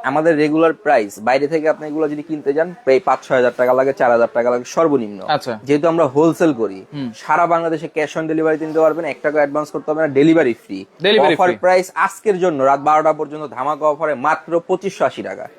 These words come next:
Speaker 2: পঁচিশশো আশি?
Speaker 1: পঁচিশশো আশি।
Speaker 2: পঁচিশশো আশি টাকা।
Speaker 1: পঁচিশশো আশি, জি।
Speaker 2: একটা নিলে ডেলিভারি
Speaker 1: একটা
Speaker 2: ফ্রি?
Speaker 1: নিলে সারা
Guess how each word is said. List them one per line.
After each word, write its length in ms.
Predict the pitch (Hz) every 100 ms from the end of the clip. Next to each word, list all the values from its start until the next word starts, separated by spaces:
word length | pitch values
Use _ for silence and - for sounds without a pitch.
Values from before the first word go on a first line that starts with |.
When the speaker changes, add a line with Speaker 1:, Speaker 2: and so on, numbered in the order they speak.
| -
Speaker 2:
পঁচিশশো 420 | 226 240 269 285
আশি? 220 | 254 226 220
Speaker 1:
পঁচিশশো 340 | 180 - -
আশি। 320 | 123 - 90 - _ _
Speaker 2:
পঁচিশশো 520 | 220 220 269 - 285 277 269 208 220
আশি 280 | 226 214 269 247
টাকা। 180 | 214 139
Speaker 1:
পঁচিশশো 0 |
আশি, 80 | 101
জি। 200 | - 156
Speaker 2:
একটা 100 | 254
নিলে 140 | 226 170 202
ডেলিভারি 280 | 262 262 233
Speaker 1:
একটা 80 | 170
Speaker 2:
ফ্রি? 100 | 156
Speaker 1:
নিলে 100 | 95 -
সারা 160 | 170